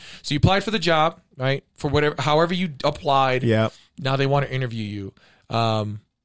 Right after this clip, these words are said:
Speaker 1: is the first interview a phone interview? Um, 'cause that's how we did it. We did a phone interview if you, and it was like a quick five, ten minute phone interview with a, a coordinator.
Speaker 2: Yeah.
Speaker 1: A recruiter, a recruiter.
Speaker 2: Yep.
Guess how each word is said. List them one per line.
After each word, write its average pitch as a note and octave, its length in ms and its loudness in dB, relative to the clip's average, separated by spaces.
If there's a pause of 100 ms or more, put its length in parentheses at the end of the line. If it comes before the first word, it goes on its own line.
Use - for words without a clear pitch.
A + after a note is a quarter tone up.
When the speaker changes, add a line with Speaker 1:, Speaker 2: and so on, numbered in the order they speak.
(600)
Speaker 1:
is B2+ 220 -2
the C3+ 120 0
first F3 340 -2
interview F#3+ 280 0
a E3 60 0
phone G3+ 340 -2
interview? C#4+ 680 -2 (380)
Um, C#3 600 0 (220)
'cause D#3 140 0
that's G#3+ 200 2
how F#3+ 100 4
we F3+ 140 2
did C3+ 160 2
it. A#2+ 60 -2
We C#3+ 80 0
did C#3+ 120 2
a A#2+ 40 -4
phone A#3+ 320 0
interview C3+ 340 2
if B2 140 -2
you, B2 180 -2 (380)
and C#3 100 0
it - 20 0
was C#3 80 0
like C#3 140 -2
a B2 40 -6
quick - 260 -2
five, D3+ 280 0
ten D3 200 -2
minute C#3+ 140 -2
phone C#3+ 180 0
interview C3 300 0
with B2 200 -2
a, A2+ 220 0
a A#2 80 -2
coordinator. A#2 760 -2 (160)
Speaker 2:
Yeah. A2 500 2
Speaker 1:
A A#2+ 160 0
recruiter, C#3 500 -4
a B2 60 -4
recruiter. C#3 380 2
Speaker 2:
Yep. C3 280 6